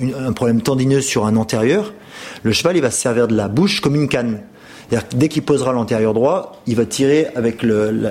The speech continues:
la barre mandibulaire à droite. Il va mettre des coups comme ça. Alors, il va chercher le compromis de confort entre le coup et la blessure, et la gêne qu'entraîne la, la blessure au niveau de l'antérieur.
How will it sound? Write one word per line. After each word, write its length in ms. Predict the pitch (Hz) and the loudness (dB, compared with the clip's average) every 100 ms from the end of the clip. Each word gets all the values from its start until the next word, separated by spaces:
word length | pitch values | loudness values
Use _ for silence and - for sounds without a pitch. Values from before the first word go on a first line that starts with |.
| 107 | -2
la 140 | 104 | 0
barre 200 | 101 127 | 0 0
mandibulaire 420 | 123 117 117 131 131 | 0 0 0 0 0
à 80 | |
droite. 320 | 107 104 - - - - - | 0 -2 -6 -20 -20 -20 -4
Il 60 | 110 | 0
va 40 | |
mettre 120 | 117 | 2
des 120 | 113 120 | 2 0
coups 200 | 143 131 | 0 0
comme 140 | 98 | -2
ça. 200 | 104 90 - - - - | -2 -6 -12 -20 -20 -6
Alors, 120 | 113 110 | -4 -2
il 60 | 113 | -2
va 80 | 110 | -2
chercher 260 | 127 - | 0 -2
le 60 | 135 | 0
compromis 280 | 135 131 131 | -2 0 0
de 40 | |
confort 300 | 131 123 131 | 0 0 0
entre 200 | 113 120 | 0 2
le 160 | 113 143 | 2 2
coup 420 | 143 190 226 214 | 2 2 2 0
et 100 | 139 | 0
la 200 | 127 127 120 | 2 2 2
blessure, 540 | 127 127 170 156 127 | 0 2 0 0 -2
et 240 | 120 107 113 | -6 -2 0
la 140 | 107 | 2
gêne 320 | 104 147 156 | 2 2 0
qu'entraîne 440 | 127 117 104 135 120 | 0 -2 0 0 2
la, 140 | 101 101 | 0 0
la 100 | 98 | 0
blessure 380 | 113 117 - | 0 0 0
au 60 | 120 | 0
niveau 160 | 110 107 | 2 2
de 40 | |
l'antérieur. 460 | 101 95 107 165 | 0 0 0 0